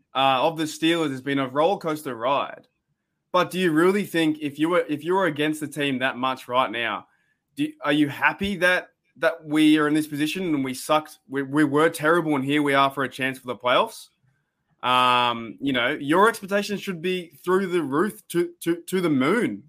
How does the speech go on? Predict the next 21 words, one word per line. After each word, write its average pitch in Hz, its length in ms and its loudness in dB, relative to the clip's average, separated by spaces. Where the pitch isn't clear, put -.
really. 143 500 -4
If 151 120 -4
you 165 80 0
thought 190 260 -2
that 170 100 2
we 165 60 0
were 151 120 0
that 156 260 0
bad 139 520 2
after 143 280 -2
the 131 100 -12
few 143 220 -2
weeks 139 260 -4
and 120 160 -14
fire 139 300 0
Tomlin 143 320 -4
and 117 120 -10
fire 139 240 0
this 143 160 -8
guy 135 340 0
and, 113 180 -8